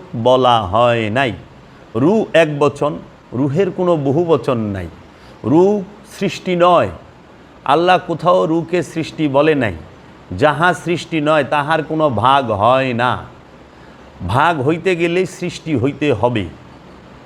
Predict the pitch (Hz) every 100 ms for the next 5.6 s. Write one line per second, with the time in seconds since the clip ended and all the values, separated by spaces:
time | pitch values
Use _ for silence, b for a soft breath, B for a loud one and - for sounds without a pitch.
0 | - 101 113 165 202 160 - - 127 139
1 | 135 127 120 120 110 92 - - - -
2 | - - - - - 131 151 147 151 147
3 | 156 147 147 180 185 196 - - 151 160
4 | 107 90 - - - - - - 139 147
5 | 160 156 156 156 170 175